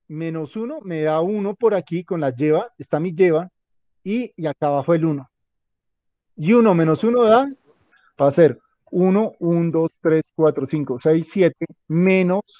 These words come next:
¿cuánto? Menos, en binario vamos a trabajar el cero,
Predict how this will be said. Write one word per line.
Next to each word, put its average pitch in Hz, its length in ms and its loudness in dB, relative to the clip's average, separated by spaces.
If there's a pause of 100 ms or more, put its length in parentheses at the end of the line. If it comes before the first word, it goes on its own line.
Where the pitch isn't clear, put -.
(220)
¿cuánto? 147 560 -2
Menos, 175 720 -2 (560)
en 160 160 -2
binario 180 520 4
vamos 160 260 2
a 175 80 -2
trabajar 147 420 2
el 156 180 2
cero, 170 520 4